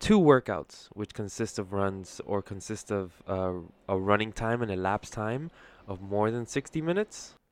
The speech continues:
And in those two runs, anytime I put on the earphones and just go for that run,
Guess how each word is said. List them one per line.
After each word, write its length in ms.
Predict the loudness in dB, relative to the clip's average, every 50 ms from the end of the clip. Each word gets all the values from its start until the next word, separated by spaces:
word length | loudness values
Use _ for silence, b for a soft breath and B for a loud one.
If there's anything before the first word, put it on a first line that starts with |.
| _ _ _ -6 -4
And 160 | -2 0 0
in 180 | 0 0 4 6
those 240 | 6 6 6 4
two 200 | 0 -2 -2 -2
runs, 720 | 0 0 0 0 0 0 -2 -6 -12 -16 -18 -20 -20 -20 _ _ _ _ _
anytime 480 | -6 -4 -4 -4 -6 -6 -6 -4 -2 -2
I 100 | -2 -4
put 220 | -4 -4 -4 -4
on 260 | -2 -2 -2 -4 -4
the 200 | -4 -6 -6 -6 -6
earphones 720 | -6 -6 -6 -6 -6 -4 -4 -4 -4 -4 -8 -10 -12 -14
and 100 | -16 -16
just 180 | -16 -16 -12 -6
go 160 | -4 -4 -4
for 160 | -4 -6 -14
that 180 | -14 -14 -14 -14 -14
run, 340 | -10 -8 -8 -8 -8 -10